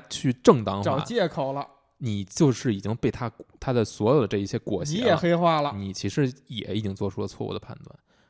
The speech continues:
Speaker 1: 这个是特别令人毛骨悚然的。
Speaker 2: 哎，
Speaker 1: 就是你莫名的已经接受他的这种，
Speaker 2: 有意思。
Speaker 1: 他的正当性了，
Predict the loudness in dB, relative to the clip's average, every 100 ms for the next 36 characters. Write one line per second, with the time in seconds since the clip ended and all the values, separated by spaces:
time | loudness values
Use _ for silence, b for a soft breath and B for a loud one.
0 | 0 2 4 2 0 4 4 6 4 0
1 | -2 -4 -4 -2 0 0 -2 -6 -12 -14
2 | -2 2 4 4 4 2 2 2 6 6
3 | 6 6 4 4 2 0 2 2 2 0
4 | 0 -2 -2 -4 -4 -10 _ _ _ -2
5 | 0 2 0 -4 -8 -10 -14